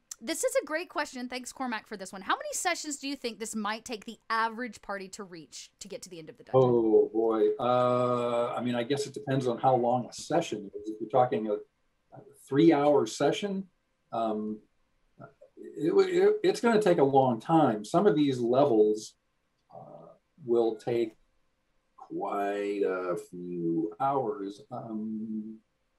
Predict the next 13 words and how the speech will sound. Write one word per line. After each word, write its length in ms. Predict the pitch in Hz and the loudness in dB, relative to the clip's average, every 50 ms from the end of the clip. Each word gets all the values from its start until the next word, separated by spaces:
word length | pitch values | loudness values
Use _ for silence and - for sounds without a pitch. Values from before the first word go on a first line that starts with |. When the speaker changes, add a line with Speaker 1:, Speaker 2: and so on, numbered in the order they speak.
| _ _ _ _ | _ _ _ _
Speaker 2:
it, 140 | - 113 - | -6 -6 -4
it, 160 | 247 254 - - | -4 -4 -4 -4
Speaker 1:
Mm-hmm. 80 | 233 | -2
Speaker 2:
and 100 | 147 127 | 0 2
if 120 | 131 139 - - | 2 2 0 0
you're 140 | 151 220 | 2 2
just 100 | 240 214 | 2 6
talking 280 | - 247 233 214 226 208 | 8 8 8 10 10 8
about 240 | 180 175 170 170 165 | 10 12 12 12 12
the 80 | 147 | 10
basic 460 | 139 139 139 139 165 160 - 160 151 151 - _ _ _ _ _ _ | 8 10 10 8 8 6 4 0 -2 -4 -6 _ _ _ _ _ _
six 400 | - - - 160 160 - - - | -12 -2 0 0 0 0 -2 -2
levels, 640 | 123 123 123 117 101 98 92 95 113 - - - | 2 4 4 4 4 2 -2 -8 -10 -12 -16 -18